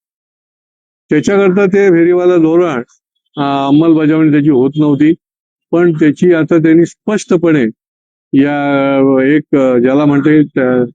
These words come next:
एक वेळ दिलेली आहे की त्या वेळेच्या आतमध्ये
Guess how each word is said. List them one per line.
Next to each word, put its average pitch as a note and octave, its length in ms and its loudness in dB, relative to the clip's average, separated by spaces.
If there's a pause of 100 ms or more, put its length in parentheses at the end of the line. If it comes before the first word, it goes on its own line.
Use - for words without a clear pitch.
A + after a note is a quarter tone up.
(420)
एक D3 260 -2 (160)
वेळ F3+ 280 2
दिलेली E3+ 380 2
आहे C#3+ 120 0
की D3+ 120 -4
त्या D3+ 220 -2
वेळेच्या C#3+ 480 0
आतमध्ये F3+ 600 -2